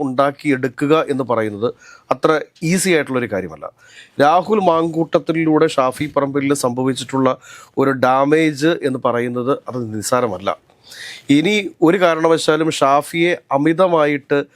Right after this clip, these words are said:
വിശ്വസിക്കാനായിട്ട് കോൺഗ്രസ് നേതൃത്വം തയ്യാറാവത്തില്ല. ഈ കഴിഞ്ഞ ദിവസം തന്നെ ഈ രാഹുൽ മാങ്കൂട്ടത്തിലിനെ കോൺഗ്രസ് പുറത്താക്കാതെ ഈ ജാമ്യത്തിന്മേലുള്ളൊരു തീരുമാനം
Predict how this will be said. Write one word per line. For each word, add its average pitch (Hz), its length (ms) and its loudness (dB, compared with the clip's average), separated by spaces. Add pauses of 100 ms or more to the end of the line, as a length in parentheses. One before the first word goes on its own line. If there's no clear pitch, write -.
(400)
വിശ്വസിക്കാനായിട്ട് 151 840 0
കോൺഗ്രസ് 135 340 -2
നേതൃത്വം 127 420 -2
തയ്യാറാവത്തില്ല. 131 560 0 (600)
ഈ 170 40 4 (240)
കഴിഞ്ഞ 175 260 0
ദിവസം 196 280 0
തന്നെ 156 220 4 (320)
ഈ - 20 6 (500)
രാഹുൽ 165 420 0
മാങ്കൂട്ടത്തിലിനെ 160 840 0 (100)
കോൺഗ്രസ് 139 440 0
പുറത്താക്കാതെ 135 960 0 (580)
ഈ - 20 4 (160)
ജാമ്യത്തിന്മേലുള്ളൊരു 175 1040 0
തീരുമാനം 151 440 2